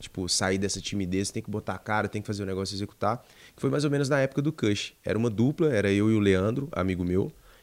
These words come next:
que é produtor também excelente. E aí ele quis ir pra um caminho,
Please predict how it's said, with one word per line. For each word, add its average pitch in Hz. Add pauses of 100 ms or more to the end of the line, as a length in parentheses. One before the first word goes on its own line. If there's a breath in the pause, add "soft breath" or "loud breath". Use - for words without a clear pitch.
que 95
é 92
produtor 98
também 98
excelente. 101 (420 soft breath)
E 117
aí 135
ele 139
quis 127
ir 123
pra -
um 117
caminho, 156